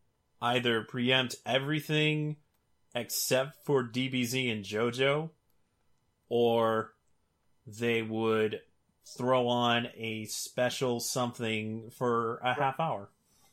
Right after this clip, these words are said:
Speaker 2: Right, and that, that's where I'm kinda con-, I'm like, "What, what do we got here that's coming up? What do we,"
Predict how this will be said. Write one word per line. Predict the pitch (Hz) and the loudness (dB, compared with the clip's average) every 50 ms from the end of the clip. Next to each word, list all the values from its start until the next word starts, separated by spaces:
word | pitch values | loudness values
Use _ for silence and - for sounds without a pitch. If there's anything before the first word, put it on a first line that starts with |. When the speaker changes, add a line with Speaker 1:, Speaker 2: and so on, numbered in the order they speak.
| _ _ _ _ _ _ _ - - - - - - - - - | _ _ _ _ _ _ _ -20 -20 -20 -20 -20 -20 -20 -4 4
Speaker 2:
Right, | 214 214 180 156 143 131 - | 6 8 8 8 6 4 -4
and | 175 196 208 | -2 2 2
that, | 226 220 - | 2 2 4
that's | 247 277 294 - - | 4 4 4 4 2
where | 285 269 | 4 4
I'm | 254 220 | 4 2
kinda | - 247 240 226 220 202 | 0 -2 0 0 0 0
con-, | - - 185 170 156 143 - 127 - - | -2 -4 -10 -10 -10 -8 -8 -6 0 2
I'm | 180 185 | 2 4
like, | 185 185 180 170 165 160 - - - - _ _ _ _ _ _ _ _ _ _ _ _ _ _ _ _ _ _ - | 6 6 6 6 4 2 -2 -8 -14 -16 _ _ _ _ _ _ _ _ _ _ _ _ _ _ _ _ _ _ 4
"What, | - 254 269 - 190 | 6 8 8 6 6
what | 185 214 277 | 6 6 6
do | 320 269 | 8 8
we | 277 262 202 | 6 6 8
got | 214 208 202 196 196 | 8 8 8 8 6
here | - - 170 156 151 151 151 | 2 -4 -2 -2 -2 0 0
that's | 151 147 - - | 0 2 2 2
coming | - 190 175 156 147 147 151 | 2 2 0 0 0 0 0
up? | 156 143 127 113 - _ - | 2 2 2 0 -2 _ 2
What | 170 196 214 214 | 6 8 8 8
do | - - | 6 2
we," | 190 | -2